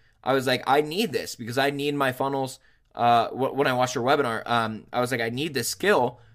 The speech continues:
because my, I want my funnels to look better. However, I don't have time to learn this skill amongst all of the other skills I need to learn and execute." So then what do I do? Then I look at, all right, who's bought her course that I can hire,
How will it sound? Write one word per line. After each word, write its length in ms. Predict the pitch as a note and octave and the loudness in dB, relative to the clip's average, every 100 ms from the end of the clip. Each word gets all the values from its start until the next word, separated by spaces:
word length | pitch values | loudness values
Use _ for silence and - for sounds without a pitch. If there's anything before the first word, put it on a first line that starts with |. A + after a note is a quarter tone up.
| - | -8
because 560 | C3 C#3+ B2+ A#2+ A2+ - - | -6 2 2 2 -4 -12 -6
my, 600 | B2+ B2 B2+ B2 A#2+ - | 0 2 2 2 -2 -2
I 80 | B2+ | 0
want 180 | B2+ C#3 | 2 0
my 120 | B2+ | -2
funnels 320 | C#3+ E3 D3 | 0 0 0
to 80 | - | -2
look 200 | C3+ - | -4 -4
better. 320 | G#2 D#2+ C2+ _ _ _ _ _ - | -12 -12 -16 _ _ _ _ _ -18
However, 640 | - C#3 G#3 C#3 A#2 A#2+ _ _ _ _ _ _ | -4 0 2 2 0 -2 _ _ _ _ _ _
I 280 | C3+ F3+ F3+ | 0 0 0
don't 240 | B2 B2 | -2 -2
have 180 | A#2 A2+ | -4 -4
time 260 | A#2 A#2 A#2 | -8 -8 -4
to 100 | D3 | -2
learn 240 | G3 A3+ | 0 0
this 140 | B2+ | -4
skill 380 | - G#2+ F#2+ G#2 _ _ _ | -6 -6 -6 -8 _ _ _
amongst 440 | A#2 A2+ A#2 - - | -4 -2 -2 -4 -2
all 180 | A2 A2+ | 0 0
of 60 | |
the 80 | A2 | 0
other 160 | G#2+ G#2+ | -2 -4
skills 280 | - G#2 | -2 -4
I 80 | G#2+ | -2
need 180 | G#2+ G#2 | -6 -6
to 100 | A2+ | -6
learn 300 | F#2+ F#2+ G#2 | -6 -6 -6
and 180 | G#2+ D3+ | -4 -2
execute." 580 | G3+ - C#3 - F2 - _ _ | -4 -4 -10 -10 -12 -12 _ _
So 140 | C3 | 0
then 200 | C3 E3 | 2 2
what 100 | G#3 | 2
do 60 | B2+ | 2
I 100 | G2 | -2
do? 220 | F#2+ E2 | -8 -10
Then 200 | G2 F#3 | -4 0
I 60 | E3 | 0
look 240 | C3 B2 | 0 0
at, 200 | B2 A2 | -2 0
all 100 | D3+ | 0
right, 220 | E3+ C3 A2+ | 2 0 -4
who's 220 | C#3+ E3 | -6 -6
bought 340 | A2+ B2 C#3+ | -2 2 2
her 180 | - C3 | 0 -4
course 540 | - C3 C3+ D2+ - - _ | -2 4 4 2 -12 -16 _
that 120 | C#3 | 0
I 100 | C#3 | 0
can 160 | C3+ C3+ | 0 -2
hire, 500 | D3 F#3+ - - | 0 -2 -4 -12